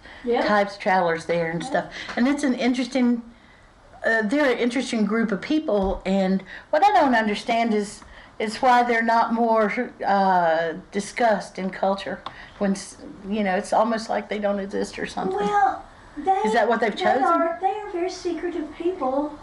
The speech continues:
Speaker 1: um, from what I understand. I've, I've only met a, a handful of travelers, or, or Roma, and those are different groups. Um, and they tend to keep to themselves,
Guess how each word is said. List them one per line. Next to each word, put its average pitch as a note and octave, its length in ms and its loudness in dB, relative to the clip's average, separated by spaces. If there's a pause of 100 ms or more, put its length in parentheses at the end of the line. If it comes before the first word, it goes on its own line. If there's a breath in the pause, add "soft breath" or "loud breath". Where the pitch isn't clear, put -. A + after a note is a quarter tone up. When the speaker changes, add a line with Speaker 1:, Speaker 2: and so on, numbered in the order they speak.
Speaker 1:
um, B3 460 0
from C#4+ 160 -4
what C#4 120 4
I C4 100 4
understand. B3+ 480 -2
I've, B3 240 2
I've A#3+ 160 -2
only C4 260 -2
met A#3+ 240 0
a, A3 180 -4 (600 loud breath)
a - 60 -8
handful A3 1200 -4
of G#3+ 300 -10
travelers, G#3+ 680 -4 (600)
or, A#3 340 2
or A#3 280 -2
Roma, A3 600 0
and A3 100 -6
those A3 180 -6
are A3 60 -10 (180)
different A3+ 360 -10
groups. G#3+ 500 -8 (140)
Um, G#3 380 -6 (680 loud breath)
and C#4+ 200 0
they E4 240 -2
tend F#4 260 0
to D4+ 140 -6
keep D4+ 260 -6
to E4 100 -10
themselves, C#4+ 880 0